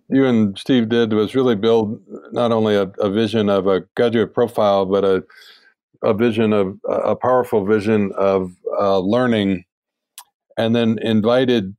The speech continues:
schools to grow into that framework, sort of recognizing that teachers and schools, um, like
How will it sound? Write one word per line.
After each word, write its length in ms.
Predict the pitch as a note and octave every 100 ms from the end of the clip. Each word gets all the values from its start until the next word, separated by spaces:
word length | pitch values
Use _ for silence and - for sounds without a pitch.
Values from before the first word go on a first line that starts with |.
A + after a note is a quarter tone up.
| _
schools 520 | - D#3 D3+ C#3 B2
to 160 | - A#2
grow 340 | G#2 A#2 A2+
into 400 | - A#2+ C3+ B2+
that 280 | G#2+ G2 F#2+ -
framework, 640 | - B2 A2+ G#2+ F#2+ F#2 -
sort 180 | - B2+
of 80 | G#2
recognizing 760 | G#2+ B2 B2+ A2 A2+ G2+ G#2
that 240 | G2+ G2 F#2+ _ _ _ _ _ _ _ -
teachers 400 | C#3 C#3+ B2+ G#2+
and 280 | G2+ G2 -
schools, 600 | - A#2+ A2 G#2 - -
um, 400 | G#2+ G2+ G2 F#2+
like 260 | A2+ A2